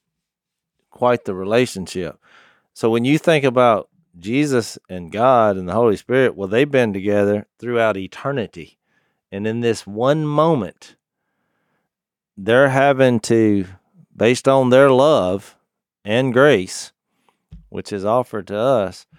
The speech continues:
they're having to have this separation and this death and this punishment being cast on Jesus. And I think that's why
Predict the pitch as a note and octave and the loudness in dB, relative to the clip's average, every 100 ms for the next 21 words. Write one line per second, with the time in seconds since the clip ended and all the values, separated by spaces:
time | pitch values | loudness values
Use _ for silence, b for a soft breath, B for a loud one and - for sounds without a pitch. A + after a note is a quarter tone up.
0 | b b b - A#2 C3 C3+ A#2+ G2+ A2 | b b b -4 0 2 0 0 -4 -2
1 | A#2 G2 G#2 - B2 A#2+ F#2+ G2 B2 A#2 | -2 -4 -8 -4 -4 -4 -6 -4 -4 -6
2 | F#2+ F2+ E2 - F2+ F#2 D#2 - G#2+ B2+ | -10 -12 -16 -16 -12 -10 -12 -8 -2 0
3 | E2+ - _ _ _ _ _ _ _ F#2 | -2 -10 _ _ _ _ _ _ _ -10
4 | F#2+ F#2+ - - B2 A#2+ - G2 F2+ - | -8 -8 -8 -8 -4 -4 -6 -10 -12 -8
5 | G2+ F#2+ - G#2+ G#2+ F#2 F#2+ E2 G2+ A2+ | -8 -8 -8 -6 -6 -6 -10 -10 -6 -6
6 | A2+ F#2 - F2 F#2 F2 - A2+ F#2 A2 | -6 -8 -8 -8 -6 -8 -8 -10 -6 -6
7 | G2+ - F#2+ G2+ G2+ F#2 E2 | -6 -8 -6 -2 -2 -2 -6